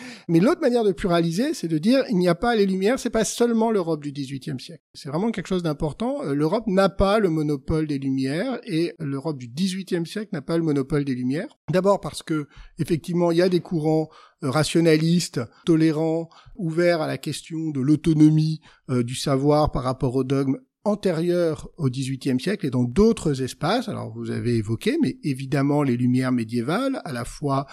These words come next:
euh, les lumières, euh, arabes, Averroès, les lumières, euh, juives, euh, avec Maïmonide, mais aussi, euh, d'autres courants, et dont l'Europe du dix-huitième siècle va se nourrir.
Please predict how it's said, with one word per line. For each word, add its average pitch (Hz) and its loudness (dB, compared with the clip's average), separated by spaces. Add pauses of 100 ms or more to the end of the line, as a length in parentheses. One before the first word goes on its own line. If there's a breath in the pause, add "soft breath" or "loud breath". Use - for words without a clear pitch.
(300 loud breath)
euh, 127 -2
les 123 -6
lumières, 123 0
euh, 113 -8
arabes, 170 0
Averroès, 123 -2
les 123 -4
lumières, 120 -2 (340 soft breath)
euh, 117 -8
juives, 170 0
euh, 127 -4 (180)
avec 127 -8
Maïmonide, 131 2 (320 loud breath)
mais 190 4
aussi, 226 2
euh, 143 0
d'autres 156 2
courants, 247 -4 (120)
et 214 -2
dont 254 0
l'Europe 160 4
du 135 -8
dix-huitième 131 -6
siècle 247 -4
va 226 4
se - 0
nourrir. 226 4